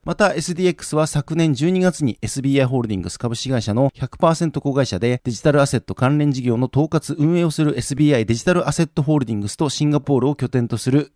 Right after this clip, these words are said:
機関投資家向けのデジタル資産の発行、取引、保管の各機能を提供する合弁会社の設立について合意をしています。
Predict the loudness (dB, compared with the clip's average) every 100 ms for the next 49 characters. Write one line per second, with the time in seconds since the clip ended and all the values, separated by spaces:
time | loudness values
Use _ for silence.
0 | -20 -2 2 2 2 0 0 0 0 2
1 | 2 0 0 -2 0 0 0 0 -2 -4
2 | -2 0 0 0 -2 -2 -10 -12 -8 -2
3 | 0 0 -2 -4 -2 0 2 2 2 0
4 | 0 0 2 0 2 4 4 4 4 2
5 | 0 -2 -2 -6 -6 -4 -4 -4 -4 -2
6 | 0 0 0 -2 -6 -8 -6 -6 -6 -12
7 | -16 -20